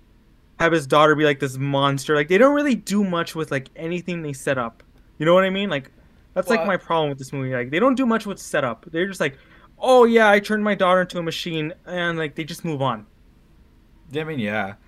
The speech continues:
Speaker 2: Because, like, I don't think that, c-, like, 'cause at the Avengers part, yeah, they're doing, like, weird cosmic stuff, but they also were still, like, like, "Oh,
Speaker 1: Setting
Speaker 2: I
Speaker 1: up
Speaker 2: don't know if we're
Speaker 1: everything.
Speaker 2: gonna go too crazy with this."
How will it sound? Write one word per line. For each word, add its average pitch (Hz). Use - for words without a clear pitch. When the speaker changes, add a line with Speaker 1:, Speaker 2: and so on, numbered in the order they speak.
Speaker 2:
Because, 180
like, 175
I 156
don't 190
think 202
that, 170
c-, 170
like, 165
'cause 160
at 175
the 139
Avengers 143
part, 120
yeah, 190
they're 185
doing, 175
like, 143
weird 131
cosmic 123
stuff, 147
but 127
they 127
also 135
were 143
still, 127
like, 104
like, 101
"Oh, 117
Speaker 1:
Setting 113
Speaker 2:
I 127
Speaker 1:
up 123
Speaker 2:
don't 117
know 127
if 123
we're 120
Speaker 1:
everything. 117
Speaker 2:
gonna 117
go 113
too 110
crazy 110
with 104
this." 107